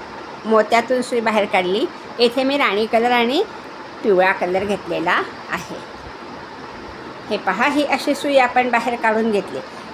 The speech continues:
इथे एक, दोन, तीन, चार, पाच, हे पाच मोती इथे आपले आहेत. आता आपल्याला इथे पाच मोती येऊन ही पाकळी पूर्ण करायची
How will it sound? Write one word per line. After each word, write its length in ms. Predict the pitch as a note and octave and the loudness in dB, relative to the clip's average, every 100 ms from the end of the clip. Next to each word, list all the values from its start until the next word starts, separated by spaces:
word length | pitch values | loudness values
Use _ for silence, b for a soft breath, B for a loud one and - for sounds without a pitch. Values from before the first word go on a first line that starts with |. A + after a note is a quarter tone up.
| - A#3 | -4 -4
इथे 320 | - C#4+ D4+ - - | 2 2 2 -4 -2
एक, 520 | A#3 B3 C4 C#4 B3+ | 4 8 8 8 4
दोन, 240 | G#3+ F#3 C#3 G3 - - - - - - | 2 2 2 -6 -14 -14 -14 -14 -10 0
तीन, 220 | C4+ G#3 C#3 - - - | 4 4 2 -6 -14 -2
चार, 320 | A#3+ G#3 A#3 D4 | 2 4 2 -2
पाच, 400 | - F#3 - A3+ | 0 0 0 0
हे 120 | A#3+ | 0
पाच 360 | B3 A#3+ B3+ | 4 2 2
मोती 340 | C4+ A#3+ A#3 A#3+ | -2 0 -2 -4
इथे 200 | A3+ G#3 | -2 -2
आपले 340 | F#3 F#3 A#3+ F4 - - - | 0 0 2 0 -4 -16 -10
आहेत. 260 | G#3 F#3 - | -2 -2 0
आता 200 | F#3 A#3+ | 0 2
आपल्याला 460 | A#3 B3 A#3 C#4+ F#4+ - - - | 2 2 2 2 0 -6 -12 -6
इथे 320 | A3 B3 C#4 - - | -4 2 2 2 2
पाच 260 | B3+ C4 C4+ | 2 4 2
मोती 320 | B3 A3+ A#3+ | 0 0 2
येऊन 240 | A3+ C4+ A4 - | 2 2 0 0
ही 140 | B3+ | 2
पाकळी 320 | C#4 - - B3 | 2 0 0 -2
पूर्ण 340 | B3+ G3+ F#3 | 2 2 2
करायची 600 | F3+ F3 E3 - G#3+ D#4 | 0 -2 -4 -4 -2 -2